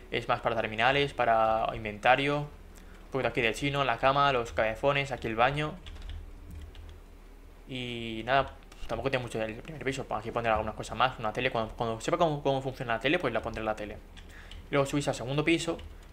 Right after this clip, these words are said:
que ya más color blanco, ¿no? ¿Por, por qué me, me, me, me queda atascado por el cable, eh? Ya veré qué, ya veré qué hago con el cable, con el cable. Y aquí ya es más para, para armas y vitrinas, que también explicarme en los comentarios cómo, cómo se ponen objetos, objetos en las vitrinas, porque no tengo ni idea, ¿eh?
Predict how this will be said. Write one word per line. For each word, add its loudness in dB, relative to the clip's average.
que -4
ya 4
más 0
color 2
blanco, 0
¿no? -2
¿Por, -2
por 0
qué -2
me, 2
me, -4
me, 2
me -2
queda 2
atascado 0
por 4
el -2
cable, 2
eh? -8
Ya -4
veré -2
qué, -2
ya 2
veré 2
qué 2
hago 2
con -4
el -6
cable, -4
con -8
el -10
cable. -2
Y 6
aquí 6
ya 12
es 6
más 4
para, 8
para 6
armas 0
y -4
vitrinas, -6
que -6
también 0
explicarme -2
en -4
los -10
comentarios -2
cómo, -4
cómo -4
se -4
ponen -2
objetos, -6
objetos -4
en -2
las 0
vitrinas, -6
porque -4
no -4
tengo 0
ni -4
idea, 0
¿eh? -8